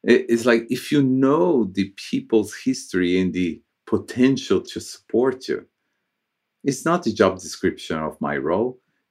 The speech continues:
It's not the team that I belong to. It's not even the function I belong to. It's who I am. So we are becoming much more personalized by creating connectivities like you're mentioning.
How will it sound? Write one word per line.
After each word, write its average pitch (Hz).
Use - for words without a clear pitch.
It's 104
not 127
the 110
team 104
that 87
I 82
belong 82
to. 131
It's 117
not 139
even 151
the 127
function 123
I 78
belong 73
to. -
It's 113
who 127
I 123
am. 95
So 131
we 127
are 131
becoming 135
much 123
more 101
personalized 92
by 101
creating 117
connectivities 95
like 85
you're 82
mentioning. 85